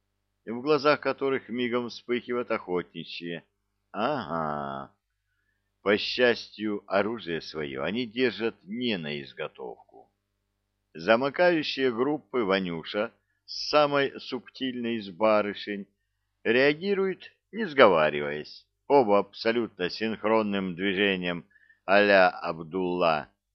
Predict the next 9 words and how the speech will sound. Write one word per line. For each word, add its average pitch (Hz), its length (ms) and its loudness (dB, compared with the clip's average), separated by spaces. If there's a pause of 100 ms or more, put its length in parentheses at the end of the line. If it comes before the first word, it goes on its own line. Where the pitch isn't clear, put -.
(140)
откидывают 131 680 -2
с - 80 -12
лица 95 560 0
сетку 87 420 -6
чачван. 143 600 -6 (840)
У 90 100 -4
барышни 85 540 2
это 80 160 -6
выходит 82 540 -6